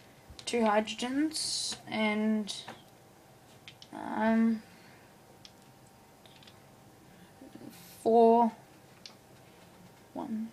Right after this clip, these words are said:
two, three, four of this. So four of them. That's that.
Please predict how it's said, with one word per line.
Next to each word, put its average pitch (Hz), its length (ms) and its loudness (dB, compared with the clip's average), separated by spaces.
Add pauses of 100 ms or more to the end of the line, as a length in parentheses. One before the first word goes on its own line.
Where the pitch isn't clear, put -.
two, 214 260 -4
three, - 420 -8
four 277 720 6 (2000)
of 208 100 -4
this. - 680 -2 (220)
So 190 300 -2
four - 400 2
of 202 80 4
them. 208 220 4 (720)
That's - 340 -8
that. 247 380 6